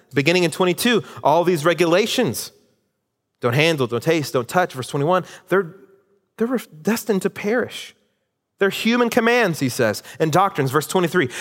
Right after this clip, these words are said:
"And although these have a reputation for wisdom,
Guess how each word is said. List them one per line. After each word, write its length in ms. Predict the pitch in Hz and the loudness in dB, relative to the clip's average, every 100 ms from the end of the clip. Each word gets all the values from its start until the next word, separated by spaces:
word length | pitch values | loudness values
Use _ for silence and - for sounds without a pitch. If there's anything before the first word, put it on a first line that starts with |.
| - | 0
"And 160 | 160 | 2
although 680 | 170 208 262 233 247 165 131 - - | 4 4 4 4 4 4 0 -2 -2
these 260 | 147 175 | 0 2
have 380 | - 175 220 277 | 2 4 4 4
a 80 | 262 | 4
reputation 640 | 254 240 226 226 214 202 185 | 2 0 2 2 2 2 2
for 160 | 202 | 2
wisdom, 480 | 185 190 143 135 - | 4 2 0 -2 -2